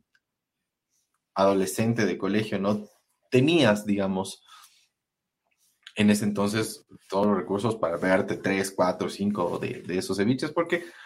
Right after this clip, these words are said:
la verdad no es que eran muy, muy grandes, ¿no? Eran, de hecho, eran pocillos, eh, pocillos pequeños, ¿no es cierto? Entonces, la verdad no quería comer más, definitivamente,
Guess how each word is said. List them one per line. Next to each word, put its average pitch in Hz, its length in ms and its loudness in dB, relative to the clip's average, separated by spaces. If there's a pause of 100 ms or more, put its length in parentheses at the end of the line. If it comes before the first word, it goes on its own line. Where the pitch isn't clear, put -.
(140)
la 233 80 4
verdad 214 160 6
no 214 80 6
es 202 80 4
que 180 80 4
eran 165 180 6
muy, 127 220 4
muy 104 220 0
grandes, 92 420 4
¿no? 90 120 -6
Eran, 95 300 -6 (120)
de 98 100 0
hecho, 98 200 0
eran 90 360 -4 (260)
pocillos, 92 580 -6 (440)
eh, 95 340 2
pocillos 101 380 -2
pequeños, 87 480 -4
¿no 90 60 -6
es - 40 -4
cierto? 143 280 4
Entonces, 127 460 0 (640)
la 104 180 6
verdad 117 220 6
no 117 160 4
quería 104 540 2
comer 98 280 -2
más, - 520 -2 (160)
definitivamente, 92 680 -8